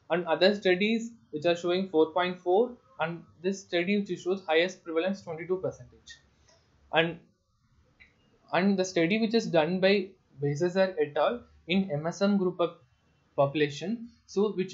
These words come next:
shows Mycoplasma genitalium detected in twelve percentage of the, uh, ano-, anorectal cases. But in the same study, which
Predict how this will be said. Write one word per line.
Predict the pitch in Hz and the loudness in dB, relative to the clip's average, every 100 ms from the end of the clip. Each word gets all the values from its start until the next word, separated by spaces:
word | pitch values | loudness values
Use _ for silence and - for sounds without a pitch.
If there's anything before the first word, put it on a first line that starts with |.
| 185 | -6
shows | 170 185 233 | 0 2 4
Mycoplasma | 185 151 190 185 185 196 196 | 2 0 2 4 4 4 2
genitalium | 180 165 180 185 208 | 2 2 2 2 2
detected | 165 160 160 175 | 4 4 4 0
in | 202 262 - _ _ | 0 -2 -10 _ _
twelve | 175 190 233 | 6 6 8
percentage | 202 202 202 202 | 2 4 4 4
of | 185 180 | 2 2
the, | 220 262 - - _ _ _ _ | -2 -2 -4 -18 _ _ _ _
uh, | 147 - | -4 2
ano-, | 156 165 160 | 2 4 2
anorectal | 160 175 170 - 147 | 2 4 4 4 0
cases. | 131 117 - - _ _ _ - | 0 -8 -12 -20 _ _ _ -4
But | 151 208 - - _ - - - - _ _ _ - | 4 4 2 -18 _ -20 -20 -20 -20 _ _ _ 2
in | 196 | 4
the | 226 | 6
same | 240 196 175 233 | 4 4 6 6
study, | 233 190 165 208 247 | 4 0 2 2 0
which | 170 165 | -6 -2